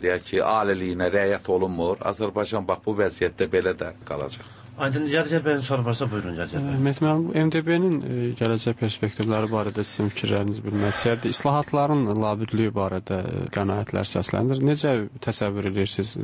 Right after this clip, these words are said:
Speaker 3: necə aparıla bilər o islahatlar?
Speaker 1: Yadigar bəy, sual çox maraqlı sualdır və, e, bu cavab verilməlidir buna. M D B-nin perspektivini mən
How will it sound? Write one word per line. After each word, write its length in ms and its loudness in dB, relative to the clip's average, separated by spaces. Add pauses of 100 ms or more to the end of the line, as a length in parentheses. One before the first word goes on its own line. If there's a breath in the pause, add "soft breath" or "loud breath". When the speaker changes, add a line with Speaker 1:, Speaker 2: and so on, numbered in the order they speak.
Speaker 3:
necə 300 2
aparıla 340 0
bilər 220 0
o 80 -2
islahatlar? 500 -4 (240)
Speaker 1:
Yadigar 480 2
bəy, 240 2 (160)
sual 540 0 (180)
çox 400 -2 (160)
maraqlı 480 0
sualdır 480 2 (160)
və, 100 4 (440)
e, 20 -2 (140)
bu 180 2
cavab 480 0
verilməlidir 640 -2
buna. 220 0 (560 loud breath)
M 180 2
D 160 4
B-nin 720 2
perspektivini 1040 0
mən 480 0